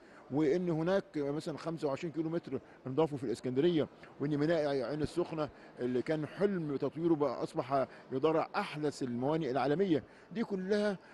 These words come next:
آه، بت-، هي دي كلها بتمهد لمصر، آه، القادرة التي تستطيع أن، آه، ت-، تتحول إلى مركز، آه، عالمي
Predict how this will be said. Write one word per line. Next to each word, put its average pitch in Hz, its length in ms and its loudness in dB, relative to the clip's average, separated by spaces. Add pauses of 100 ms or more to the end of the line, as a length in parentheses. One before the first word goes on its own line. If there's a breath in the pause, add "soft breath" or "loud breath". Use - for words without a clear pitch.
(120)
آه، 127 120 0
بت-، 131 300 -2
هي 170 180 2
دي 180 140 -4
كلها 175 360 0 (340 loud breath)
بتمهد 147 720 -4 (420 loud breath)
لمصر، 135 1000 2
آه، 120 440 -2
القادرة 139 540 2 (480 loud breath)
التي 135 600 4
تستطيع 143 600 0
أن، 135 220 -4
آه، 120 640 -2 (280 loud breath)
ت-، 127 180 -2
تتحول 127 560 0
إلى 151 120 6
مركز، 135 520 -2
آه، 110 460 -2
عالمي 151 460 2